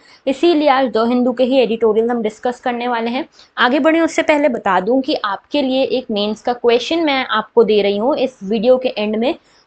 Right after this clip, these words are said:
उसको आप ज़रूर अपना आंसर उसके लिए लिखिएगा और मुझे Telegram ग्रुप पे भेजिएगा।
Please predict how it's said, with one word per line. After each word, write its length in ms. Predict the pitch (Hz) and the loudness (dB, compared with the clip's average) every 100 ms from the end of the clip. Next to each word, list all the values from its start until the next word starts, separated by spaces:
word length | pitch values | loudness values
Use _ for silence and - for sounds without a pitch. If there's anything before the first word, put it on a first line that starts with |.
| - | -4
उसको 400 | 294 - 370 370 | -4 -2 0 0
आप 320 | 240 240 214 | 2 0 0
ज़रूर 320 | 214 220 294 | 0 2 4
अपना 360 | - - - 247 | 2 0 -8 -8
आंसर 480 | - 208 202 240 240 | -4 -4 -4 -2 -2
उसके 300 | 233 - 240 | -2 -2 0
लिए 140 | 226 | 0
लिखिएगा 500 | 214 180 269 277 262 | 0 -2 0 2 4
और 320 | 277 - 247 | 2 2 0
मुझे 260 | 254 233 269 | 0 -2 -2
Telegram 540 | 247 190 190 208 240 | -2 -4 -2 -2 -2
ग्रुप 180 | 220 214 | -2 -2
पे 80 | 226 | -4
भेजिएगा। 580 | 208 214 180 226 214 277 | -4 -2 -2 0 2 0